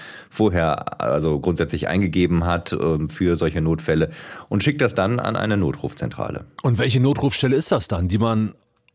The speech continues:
Speaker 2: also die, die man auch erreichen würde, wenn man die eins eins zwei wählt oder eine andere?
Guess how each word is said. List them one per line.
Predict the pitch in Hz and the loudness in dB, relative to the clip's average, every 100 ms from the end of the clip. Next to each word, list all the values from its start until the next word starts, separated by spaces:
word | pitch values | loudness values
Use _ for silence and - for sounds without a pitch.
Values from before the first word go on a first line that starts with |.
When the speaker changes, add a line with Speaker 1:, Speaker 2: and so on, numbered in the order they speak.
| _ _ | _ _
Speaker 2:
also | 104 104 | -2 0
die, | 92 147 | 2 4
die | 143 | 4
man | 135 | 2
auch | 117 | 2
erreichen | 120 107 113 127 120 | 0 2 0 2 2
würde, | 127 | 4
wenn | 123 | 4
man | 120 | 4
die | 117 | 2
eins | 107 - | 0 0
eins | 107 90 | 0 0
zwei | - 107 147 180 | -2 0 0 2
wählt | 220 208 | 2 2
oder | 170 | 2
eine | 135 | 2
andere? | 87 76 62 | 0 -4 -8